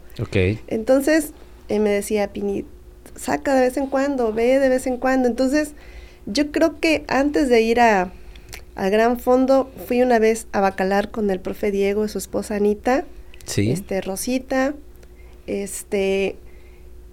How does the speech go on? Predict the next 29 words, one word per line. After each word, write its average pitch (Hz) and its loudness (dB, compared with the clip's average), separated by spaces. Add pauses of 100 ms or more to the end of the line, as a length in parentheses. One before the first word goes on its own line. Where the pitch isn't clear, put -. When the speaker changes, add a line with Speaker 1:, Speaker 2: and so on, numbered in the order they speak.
(180)
Speaker 2:
y 165 -12
fuimos 254 2
a 233 0
Bacalar 208 -2
y 226 2
dije, 208 -8
"Ay, 285 -8
llegué 220 4
a 311 4
Bacalar". 285 0 (120)
Speaker 1:
Órale. - -2
Speaker 2:
Primera 254 8
vez 269 8
sin 214 2 (160)
prepararme, 208 4
sin 185 2
nada, 190 6
o 180 -2
sea, 185 -6 (120)
fuimos 269 2
a 220 -2
Bacalar 208 0
y - 0
regresamos. 190 -2 (180)
Llevábamos 196 0
buen 180 0
ritmo, 269 2
íbamos 247 4
entre 185 -2